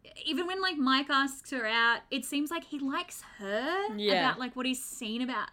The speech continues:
Speaker 1: her.
Speaker 2: Yeah.
Speaker 1: And it's just, they seem really nice. And that's, like,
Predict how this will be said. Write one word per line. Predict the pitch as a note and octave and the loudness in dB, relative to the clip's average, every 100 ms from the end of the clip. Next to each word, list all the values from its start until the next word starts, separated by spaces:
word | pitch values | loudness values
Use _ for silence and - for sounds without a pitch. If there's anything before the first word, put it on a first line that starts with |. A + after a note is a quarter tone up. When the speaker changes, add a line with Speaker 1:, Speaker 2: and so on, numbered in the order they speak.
| G#3+ - | -12 -12
Speaker 1:
her. | A#3+ B3+ B3 B3+ B3+ - - | -10 -8 -8 -10 -12 -10 -8
Speaker 2:
Yeah. | G4 F#4 | -2 0
Speaker 1:
And | F4+ | 0
it's | G4+ - | -6 -6
just, | A4+ A4 A4 - - - - | -2 -2 -4 -14 -18 -14 -4
they | G4 | -4
seem | F#4+ G#4 G4+ | -2 -6 -6
really | G#4+ G#4+ F#4+ | -6 -6 -4
nice. | F4 F#4+ G4+ | 0 0 0
And | D4 E4 | -4 -2
that's, | A4 - | -2 -2
like, | A4+ | -2